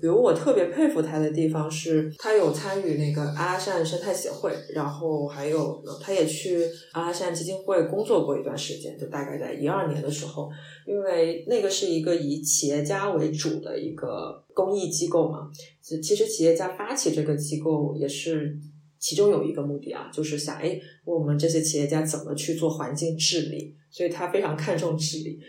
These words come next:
所以可能有时候，呃，这些会员们会就着一个事情去讨论、去吵架，呃，然后有时候能讨论下来，能达成共识，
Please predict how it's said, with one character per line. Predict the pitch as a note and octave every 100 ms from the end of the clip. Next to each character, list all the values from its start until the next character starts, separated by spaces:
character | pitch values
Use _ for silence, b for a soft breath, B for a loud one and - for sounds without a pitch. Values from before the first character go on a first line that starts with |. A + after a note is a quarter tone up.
| B
所 | - E3+
以 | E3+
可 | E3+
能 | D3 D3 D3+
有 | D#3
时 | D#3+
候， | E3 D#3 D#3 B -
呃， | E3+ D#3 D3+
这 |
些 | D#3 E3 E3
会 | G#3 D#3+
员 | D3 D3
们 | D3 D3 - B _
会 | F3
就 | F#3 D#3+
着 |
一 | D3+ C#3+
个 | -
事 | -
情 | D#3 - C#3+
去 | E3
讨 | - - - -
论、 | D#3
去 | D3+ D#3+
吵 | - D3+ -
架， | F3 D3 B B B -
呃， | E3 D3+ D3
然 | D#3 D3
后 | F3 E3 D#3 D3+ D3
有 | D#3
时 | -
候 | E3 B3+ F#3
能 | D3+
讨 | D#3 D3+
论 | - -
下 | D#3 -
来， | -
能 | - C#3+
达 | D3
成 | D#3 D3+
共 | D#3 D3+
识， | C#3+ -